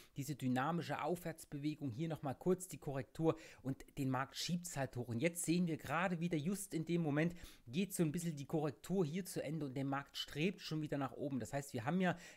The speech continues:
nach oben hin noch etwas Luft, zumindest erst einmal bis zum Korrekturhoch, beziehungsweise bis zum Trendhoch, was wir hier oben stehen haben. Das hatte ich ja mit eingekreuzt auf dem Tageschart und darüber hinaus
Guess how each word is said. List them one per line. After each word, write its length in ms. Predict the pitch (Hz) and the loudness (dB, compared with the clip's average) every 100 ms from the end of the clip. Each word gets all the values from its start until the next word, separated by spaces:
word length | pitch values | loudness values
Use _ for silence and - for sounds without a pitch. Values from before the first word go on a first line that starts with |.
| - | 0
nach 200 | 131 - | 0 2
oben 240 | 170 175 | 2 2
hin 220 | 147 - | 0 -2
noch 300 | 127 151 156 | 0 0 0
etwas 380 | 151 160 143 - | -4 -4 -4 0
Luft, 320 | 151 202 - | 2 0 0
zumindest 420 | - 151 165 165 - | -2 0 0 -2 -4
erst 240 | 147 - | -6 -4
einmal 200 | 147 135 - | -2 -4 -6
bis 200 | - - | -10 -8
zum 280 | - 143 127 - - | 0 2 2 -6 -2
Korrekturhoch, 920 | 156 147 - - 135 104 151 208 - - - - | 2 2 0 4 6 8 6 6 2 12 12 12
beziehungsweise 520 | - - 156 139 131 120 | 10 0 0 2 -2 -2
bis 180 | 117 | -6
zum 120 | - 113 | -2 -4
Trendhoch, 540 | - 131 175 131 - | 2 2 2 0 -2
was 160 | 120 123 | -4 -4
wir 80 | |
hier 120 | 110 - | -6 -4
oben 180 | 117 | -4
stehen 280 | 113 120 113 | -4 -4 -4
haben. 200 | 113 135 - - - | -4 -4 -6 -16 -10
Das 140 | - | -6
hatte 160 | 131 131 | -4 -4
ich 80 | - | 0
ja 160 | 131 135 | 0 0
mit 280 | 127 117 - | -4 -4 -2
eingekreuzt 640 | 127 151 - 131 131 - | 0 0 0 -2 -2 -2
auf 160 | 127 135 | -2 0
dem 160 | 135 123 | -2 -2
Tageschart 640 | 127 135 131 - 135 - | -2 -2 -2 -4 -4 -4
und 160 | 147 135 | -4 -2
darüber 320 | 123 147 135 | -2 0 0
hinaus 480 | 120 113 135 156 | 0 2 4 4